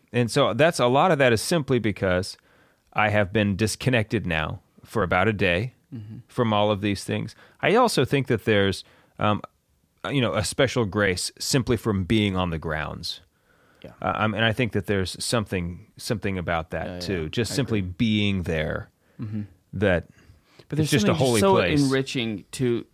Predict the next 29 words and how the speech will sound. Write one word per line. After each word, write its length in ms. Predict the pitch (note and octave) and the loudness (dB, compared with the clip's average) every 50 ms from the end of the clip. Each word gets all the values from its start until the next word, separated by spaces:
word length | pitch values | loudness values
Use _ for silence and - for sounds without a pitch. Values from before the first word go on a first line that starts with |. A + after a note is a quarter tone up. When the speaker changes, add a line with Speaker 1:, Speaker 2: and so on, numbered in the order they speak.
| _ _ - | _ _ -6
Speaker 2:
to 120 | - C3+ | -4 -4
just 220 | B2 B2 B2 A#2 - | -4 -4 -6 -8 -6
take 200 | - D3 D3 - | -4 -4 -4 -4
a 40 | D#3+ | -6
book 340 | C#3 B2+ B2 A2 A2 A2 - | -4 -2 -2 -2 -2 -4 -6
with 180 | A2+ A2 A2 - | -8 -8 -8 -6
you 280 | G#2 G#2 G#2 G#2+ A2+ _ _ _ _ _ _ _ _ _ _ - | -8 -6 -6 -8 -10 _ _ _ _ _ _ _ _ _ _ -4
and 160 | - C3+ C3+ | 0 0 2
just 200 | C3 C3+ B2+ - | 2 0 -2 0
dedicate 640 | - C#3 D3 E3 F3 E3+ - D3 C3 B2+ B2 - - - | 0 2 2 2 0 0 0 0 0 0 -2 -4 -8 -8
the 80 | A#2+ | -6
weekend 400 | A2+ A#2 A2+ A2+ - A2+ A2 G#2+ | -4 -4 -4 -4 -4 -6 -6 -6
to 80 | A2+ A2 | -6 -10
say, 240 | - - A2 G#2+ G#2+ - | -8 -6 -6 -6 -6 -6
"I'm 120 | G#2 A#2+ | -6 -6
just 160 | A#2 A#2 - | -6 -8 -8
gonna 140 | - A#2+ G#2 | -8 -8 -8
pray 420 | F2+ - - B2+ A#2 A#2+ C3+ C#3 - | -8 -8 -4 -2 -2 -2 -2 -4 -8
and 180 | - C3 B2 A2+ | -8 -8 -8 -8
read. 240 | G#2 G2 F2+ D#2+ - _ _ _ | -8 -8 -10 -12 -16 _ _ _
That's 160 | - - - | -20 -18 -14
all 140 | - F#2+ G#2+ | -10 -8 -6
I'm 60 | A2+ A2+ | -6 -4
gonna 160 | A2 A2 G#2+ | -4 -6 -8
do. 220 | - F2+ F#2 - - - | -10 -12 -16 -14 -14 -12
Speaker 1:
Mm-hmm. 260 | G#2 F2+ F#2+ G2 G2+ | -12 -10 -10 -10 -12
Speaker 2:
Pray 340 | - - B2 A#2 A2+ A2 - | -8 -6 -6 -6 -6 -6 -8
and 160 | - G2+ G#2+ | -8 -8 -6
read." 240 | G2+ G2 F#2 C#2+ B1 | -6 -6 -8 -10 -14